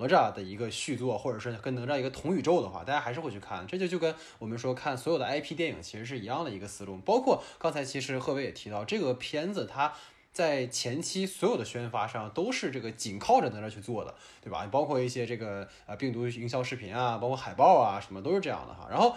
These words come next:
其实另一个就是我觉得它本身是放在了一个国庆档，因为从前两天开始，就是我们国内的那个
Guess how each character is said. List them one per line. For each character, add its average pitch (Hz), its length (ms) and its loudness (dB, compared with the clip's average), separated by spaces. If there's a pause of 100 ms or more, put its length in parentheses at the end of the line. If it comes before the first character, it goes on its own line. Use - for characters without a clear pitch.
(160)
其 - 120 0
实 247 60 4
另 330 140 6
一 214 40 4
个 156 80 4
就 170 100 0
是 170 60 0
我 135 100 0
觉 117 60 -6
得 123 80 -2
它 202 140 -2
本 98 180 -6
身 120 100 -6
是 147 180 -4
放 156 220 2
在 135 120 -2
了 113 60 -4
一 110 100 -4
个 131 60 -4
国 127 140 -4
庆 151 200 -6
档， 98 120 -6
因 160 100 -2
为 202 180 0 (480)
从 190 260 -2
前 196 180 2
两 180 140 2
天 131 140 -4
开 160 200 0
始， - 260 -4
就 214 120 4
是 196 60 10
我 143 40 10
们 131 140 4
国 139 180 6
内 214 160 6
的 147 100 6
那 147 140 -2
个 120 220 0